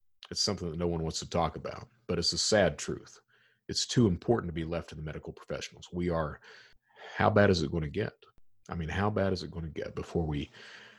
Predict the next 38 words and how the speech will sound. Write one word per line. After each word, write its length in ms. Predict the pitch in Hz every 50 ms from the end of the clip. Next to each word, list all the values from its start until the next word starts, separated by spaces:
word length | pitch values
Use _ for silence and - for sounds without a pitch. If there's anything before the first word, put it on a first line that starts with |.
| _ _ -
before 220 | 87 85 - 95
we 140 | 82 78 76
sit 260 | - - - 87 73
there 140 | - 85 82
and 120 | 78 76
say, 200 | - - 85 76
"You 100 | 73 76
know, 140 | 80 82 78
we 160 | 78 78 78
have 260 | - - 85 80 82 -
to 60 | -
get 140 | 82 78 65
back 220 | - - - - -
to 80 | -
work. 340 | 50 50 - - - _ _ _ _ - - - -
We 140 | - 92 80
have 480 | 78 - - - - 90 85 85 - -
to 100 | - -
get 160 | - - -
back 220 | - 73 69 -
to 80 | - - -
work. 180 | - - - _ _ _ _ - - - _ _ _
We 100 | - 87
can't 280 | - - - 95 87 85
afford 300 | 82 - - 90 82 78
to 40 |
pay 200 | 76 - 98 87
for 180 | 82 - - 82
our, 340 | 78 76 71 69 80 101 - _ -
pay 100 | - 90
for 160 | 87 - -
food. 460 | 85 - - - 123 113 92 76 76 71
We 100 | 76 82
can't, 240 | - - 95 -
we're 160 | 90 87 85 85
losing 300 | 87 92 95 92 98 92
our 80 | 87
homes." 520 | 85 78 87 85 73 - - - - -